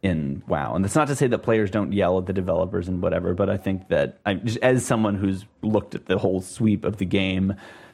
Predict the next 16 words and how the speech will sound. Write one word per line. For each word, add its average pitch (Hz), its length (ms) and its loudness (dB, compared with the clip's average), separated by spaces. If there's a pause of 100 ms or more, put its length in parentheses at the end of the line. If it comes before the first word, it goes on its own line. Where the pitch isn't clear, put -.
(200)
it's, 104 400 0
I 101 80 2
really, 104 600 2
and, 95 160 0
and 95 140 2
a 92 160 0 (540)
M 107 160 4
M 104 160 4
O 98 140 2
history, 92 420 0
I 92 80 4
really 101 240 2
don't 92 240 0
think 92 200 -2
that, 92 280 -4
that 82 300 0